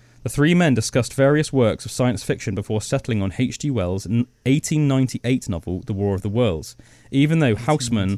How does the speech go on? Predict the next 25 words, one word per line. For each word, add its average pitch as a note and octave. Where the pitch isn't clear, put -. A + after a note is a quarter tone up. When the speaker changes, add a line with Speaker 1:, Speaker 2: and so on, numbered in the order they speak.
Speaker 2:
ninety-eight. G2+
Speaker 1:
doubted D3
that -
Wells A2+
had A2+
a-, A#2
ever A#2
even G#2+
read A#2
it. -
The A2+
original C#3+
The C3+
War C3+
of B2
the B2+
Worlds C#3
story G2
recounts A2+
a A#2
Martian C#3+
invasion B2+
of G2
Great B2
Britain F#2